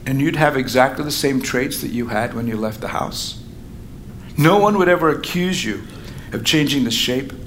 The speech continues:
of your life. Hey, follower of Jesus Christ,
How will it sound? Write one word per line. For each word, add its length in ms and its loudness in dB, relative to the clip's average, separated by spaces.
of 140 -6
your 100 -2
life. 380 -6
Hey, 180 6
follower 580 8
of 160 2
Jesus 420 0
Christ, 640 2